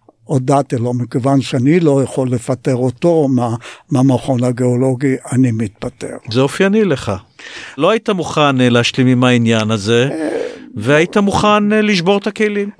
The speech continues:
Speaker 1: אני, בוא נגיד, אף פעם לא, לא נשבר מדברים.
Speaker 2: כן.
Speaker 1: ב-, בכל מיני דברים.
Speaker 2: אבל אז אתה נכנס להרפתקה אמיתית. אנחנו מדברים על ישראל,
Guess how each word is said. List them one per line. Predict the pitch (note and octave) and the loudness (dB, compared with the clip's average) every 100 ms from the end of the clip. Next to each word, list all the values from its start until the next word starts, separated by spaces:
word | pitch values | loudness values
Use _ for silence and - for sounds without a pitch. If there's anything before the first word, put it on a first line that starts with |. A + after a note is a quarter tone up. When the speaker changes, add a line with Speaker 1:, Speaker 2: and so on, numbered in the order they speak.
| _ | _
Speaker 1:
אני, | - D#3 D#3 D#3 D#3 | -6 0 2 2 2
בוא | D#3+ D#3 D3 | -2 0 0
נגיד, | C#3+ C#3 C3+ C#3 - - - - - - | 2 0 -2 -2 -14 -20 -20 -20 -20 -8
אף | D#3 D3+ | -4 -4
פעם | - D3 C3+ | -2 -2 0
לא, | B2+ C3+ D#3 - - - - - | 2 2 -2 -4 -12 -16 -10 -4
לא | C3+ D#3+ D3+ D3 D3+ - | 2 4 4 2 0 -2
נשבר | C#3 D3 B2 C#3+ C#3 C#3+ C3+ | 0 2 0 -2 0 2 0
מדברים. | D3 C3 A#2 A#2 A#2+ A2+ G#2 A2+ - _ _ _ _ _ - | -2 -2 -4 -4 -4 -4 -6 -10 -16 _ _ _ _ _ -20
Speaker 2:
כן. | - G#2+ G#2 - - - | -6 -4 -4 -10 -14 -6
Speaker 1:
ב-, | F#3 - - - - | -6 -6 -14 -12 -4
בכל | B2+ F#3+ F3+ | -2 0 0
מיני | D#3 D3 A#2+ | 0 -2 -2
דברים. | A2+ A#2+ A2+ A2 - - | -6 -8 -6 -8 -10 -4
Speaker 2:
אבל | A2+ F#2+ | -2 0
אז | G#2 B2 | 0 0
אתה | D3 C#3 | 0 -2
נכנס | G#2 - A#2 - - | -2 -2 -2 -2 -2
להרפתקה | G#2+ G2 F#2 - A2 - - G#2 A2+ G#2 | 0 0 -2 -4 -6 -6 -4 -2 0 -2
אמיתית. | G2+ G2 C#3+ F3 D3+ - - - - | -2 -4 -2 0 -2 -6 -20 -18 -6
אנחנו | G#2+ A#2+ A#2+ | -4 -2 -2
מדברים | G#2 A2 G#2 C3+ D3 | -2 -2 0 2 2
על | C3 | 0
ישראל, | A#2+ - A2+ A#2 C#3+ C#3+ C#3+ | -2 -2 0 2 2 2 0